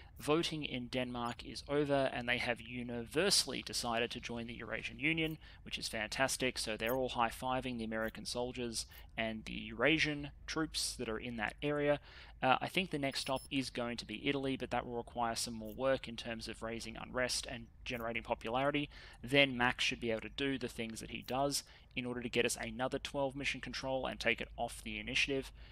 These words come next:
Greece is probably our final spot eventually, but I've just got, I've already negotiated back to in conflict with the Academy.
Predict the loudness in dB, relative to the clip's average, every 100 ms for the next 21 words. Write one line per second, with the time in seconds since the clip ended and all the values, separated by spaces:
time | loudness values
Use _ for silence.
0 | -16 -16 -14 0 2 2 -2 -4 -6 -2
1 | -2 -2 0 0 0 -2 -2 0 0 -2
2 | -10 -2 0 2 2 0 0 -4 -4 -6
3 | -2 -2 0 0 2 0 0 0 0 -2
4 | 0 2 2 2 2 0 0 -2 -6 -6
5 | -8 -8 -4 -6 -2 -4 -4 -10 -8 -8
6 | -10 -12 -10 -2 0 0 -2